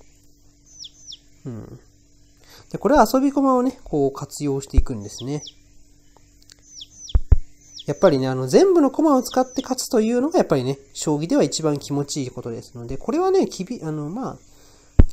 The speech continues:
厳しい方でいきましょうか。おっと、形作りが出たか。まあ、これ、うん。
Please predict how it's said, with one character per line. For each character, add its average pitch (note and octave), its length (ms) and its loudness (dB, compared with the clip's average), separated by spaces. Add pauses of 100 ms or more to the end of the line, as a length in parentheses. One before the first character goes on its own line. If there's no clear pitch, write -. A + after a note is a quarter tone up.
(140)
厳 A3 80 -8
し - 180 -6
い G3+ 40 -4
方 A#2 160 -10
で D2+ 80 -16
い - 20 -20
き - 120 -20
ま - 100 -18
し - 100 -18
ょ D3+ 60 -18
う - 20 -20
か。 - 340 -18 (1080)
お D3 180 0
っ - 40 -2 (200)
と、 D3 140 4
形 - 420 -12
作 F3 200 -4
り D3+ 60 2
が C#3 100 -2
出 D#3 100 -4
た E3 120 0
か。 A#2+ 240 -4 (1600)
ま D#4+ 100 6
あ、 - 20 -4
こ G#3+ 100 2
れ、 D#3+ 160 2 (100)
う D#3+ 60 -8
ん。 C3 280 -8